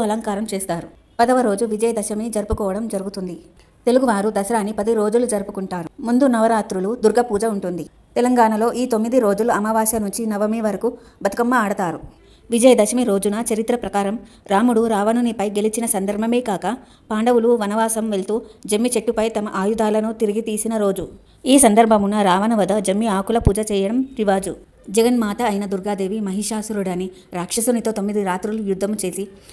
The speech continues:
అతనిని వధించి జయాన్ని పొందిన సందర్భమున పదవ రోజు ప్రజలంతా సంతోషంతో పండుగ జరుపుకుంటారు. దసరా ఉత్సవాలను దేశమంతా వివిధ రూపాలలో జరుపుకుంటారు. మైసూర్, కలకత్తా, ఒడిశా, తెలంగాణ, విజయవాడ, ఖానాపూర్లలో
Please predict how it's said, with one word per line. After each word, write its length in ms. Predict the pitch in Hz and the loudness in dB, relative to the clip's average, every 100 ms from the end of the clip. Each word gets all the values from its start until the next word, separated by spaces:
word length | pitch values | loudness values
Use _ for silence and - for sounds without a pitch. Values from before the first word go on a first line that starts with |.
| - | -10
అతనిని 380 | 196 226 226 220 196 | -4 -2 0 0 -2
వధించి 320 | 196 220 220 202 | -2 -4 -4 -4
జయాన్ని 260 | 196 208 233 | -2 -2 -4
పొందిన 240 | 214 202 202 196 | -4 -4 -6 -6
సందర్భమున 460 | 185 202 185 190 190 - - - | -6 -4 -4 -4 -6 -10 -14 -6
పదవ 240 | 208 233 226 | 0 2 2
రోజు 220 | 202 196 233 - - - - | 0 0 -4 -6 -20 -16 -6
ప్రజలంతా 420 | 208 226 233 226 220 | -2 0 -2 -2 -4
సంతోషంతో 460 | 196 208 208 190 208 | -6 -6 -8 -8 -6
పండుగ 200 | 196 208 196 | -4 -4 -4
జరుపుకుంటారు. 480 | 180 196 180 156 147 - 214 | -6 -8 -10 -8 -10 -6 0
దసరా 320 | 226 233 226 214 | 2 2 0 -2
ఉత్సవాలను 480 | - 226 202 190 208 196 | -2 -2 -2 -4 -2 -2
దేశమంతా 420 | 196 214 196 214 202 | -2 -4 -4 -4 -2
వివిధ 220 | 220 226 214 | 0 0 0
రూపాలలో 400 | 202 214 214 202 208 | -2 -2 -2 -2 -2
జరుపుకుంటారు. 540 | 190 202 190 165 160 - - _ _ - | -6 -8 -10 -8 -10 -14 -20 _ _ -4
మైసూర్, 340 | 226 233 233 226 | 0 2 2 2
కలకత్తా, 400 | 220 214 220 208 214 214 | 0 -2 -2 0 0 0
ఒడిశా, 300 | 214 214 202 202 | -2 -2 -4 -2
తెలంగాణ, 400 | 208 214 202 190 196 | -2 -2 -2 -2 -4
విజయవాడ, 400 | 190 214 196 175 196 - - - | -2 -2 -2 -6 -8 -14 -10 -2
ఖానాపూర్లలో 600 | 208 226 226 214 190 | 0 0 -2 -2 -2